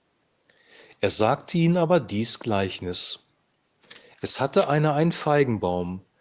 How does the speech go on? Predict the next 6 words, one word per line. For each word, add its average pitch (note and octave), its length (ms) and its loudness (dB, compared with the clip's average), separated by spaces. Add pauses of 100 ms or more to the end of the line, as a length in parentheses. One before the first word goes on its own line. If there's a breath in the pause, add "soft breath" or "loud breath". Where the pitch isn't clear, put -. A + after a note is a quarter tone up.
(280 soft breath)
der G#2 160 2
war F#2+ 100 0
gepflanzt G2 760 -4
in B2+ 120 -4
seinem C3+ 340 -2
Weinberg. F#2 760 -4